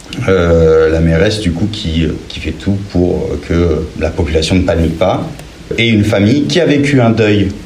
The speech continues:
qui a vécu la perte d'un de leurs enfants, euh, deux années, euh, pile auparavant. Donc voilà, on suit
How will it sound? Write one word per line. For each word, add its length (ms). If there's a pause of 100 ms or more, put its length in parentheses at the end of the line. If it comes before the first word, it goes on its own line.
(300)
qui 100
a 60
vécu 240
la 100
perte 400 (480)
d'un 240
de 120
leurs 200
enfants, 640 (100)
euh, 120
deux 280
années, 460
euh, 80
pile 380 (260)
auparavant. 640 (600)
Donc 200
voilà, 240
on 140
suit 680